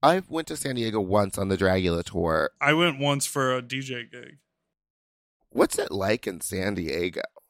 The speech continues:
Speaker 1: Everyone, is it a beach town? There's no beach.
Speaker 2: Beaches.
Speaker 1: Oh, there's
Speaker 2: Um,
Speaker 1: beaches.
Speaker 2: and I've gone to see Mateo, like, twice. But Mateo says he lives in San Diego, but he actually lives in a different place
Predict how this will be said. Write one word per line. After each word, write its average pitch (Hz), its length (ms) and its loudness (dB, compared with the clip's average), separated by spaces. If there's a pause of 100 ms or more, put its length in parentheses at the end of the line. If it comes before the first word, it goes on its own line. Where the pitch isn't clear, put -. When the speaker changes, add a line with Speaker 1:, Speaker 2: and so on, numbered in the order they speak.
(160)
Speaker 1:
Everyone, 190 280 4 (100)
is 131 160 0
it 175 60 0
a 170 60 2
beach - 420 -4
town? 302 380 -4 (100)
There's 135 180 4
no 104 80 2
beach. - 340 4
Speaker 2:
Beaches. 220 640 2 (120)
Speaker 1:
Oh, 160 220 8
there's 165 160 4
Speaker 2:
Um, 151 60 -10
Speaker 1:
beaches. 156 600 -4 (240)
Speaker 2:
and 170 120 0
I've 180 160 2
gone 202 220 -2
to 233 60 0
see - 200 0
Mateo, 175 680 2
like, 135 280 -2
twice. - 840 -2 (580)
But 156 160 2
Mateo 160 720 2
says 165 360 4
he 156 100 0
lives 135 220 0
in 131 60 -4
San 135 220 2
Diego, 127 340 2
but 120 120 -6
he 139 200 -2
actually 147 400 2
lives 127 220 -2
in 123 100 -6
a 123 40 -8
different 135 460 -2
place 117 540 -6